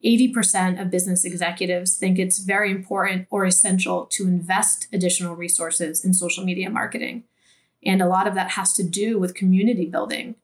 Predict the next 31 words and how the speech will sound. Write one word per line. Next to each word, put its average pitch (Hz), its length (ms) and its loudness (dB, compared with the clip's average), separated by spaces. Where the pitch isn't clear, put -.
Um, 175 640 -2
and 185 540 -2
I 180 80 0
think 196 200 2
it 185 140 -2
behooves 190 640 0
any 202 640 0
social 196 340 0
media 180 320 0
marketer, 175 680 -2
um, 175 460 -2
to 185 160 2
think 190 320 0
about 180 680 0
how 190 440 2
these 185 420 0
numbers 180 460 0
and 185 100 0
the 180 100 -2
changing 185 520 0
landscape 175 680 -2
ahead 190 280 0
of 190 100 -2
us 185 220 0
in 180 80 -6
the 175 80 -8
next - 520 -6
three 180 220 0
to 175 80 -6
five 170 340 -4
years, 185 600 0